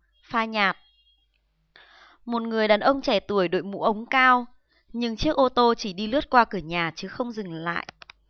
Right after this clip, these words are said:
Tới đầu phố, xe dừng lại trước tòa nhà lớn có biển đề "Bể bơi của thành phố." Người thanh niên đội mũ xuống xe, quay lại nói vài câu với ông Peter, sau đó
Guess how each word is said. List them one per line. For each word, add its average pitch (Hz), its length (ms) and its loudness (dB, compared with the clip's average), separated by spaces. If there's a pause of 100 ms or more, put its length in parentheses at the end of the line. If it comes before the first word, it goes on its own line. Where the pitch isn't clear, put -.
(480)
Tới 196 200 0
đầu 220 180 6
phố, 185 440 0
xe 262 220 0
dừng 196 200 -6
lại 185 220 -2
trước - 220 -8
tòa 208 140 2
nhà 165 180 -4
lớn 160 320 -6
có - 100 -4
biển 175 240 -2
đề 165 300 0 (440)
"Bể 202 240 2
bơi 247 280 4
của 202 160 0
thành 170 200 -2
phố." 180 500 -2 (540)
Người 233 140 0
thanh 269 240 0
niên 262 180 0
đội 202 120 0
mũ 220 220 -4
xuống 202 200 0
xe, 262 480 0
quay 240 160 -2
lại 226 180 0
nói 175 160 -2
vài 226 180 0
câu 226 260 2
với 208 100 0
ông 240 180 2
Peter, 247 500 0 (500)
sau 294 200 2
đó 214 440 4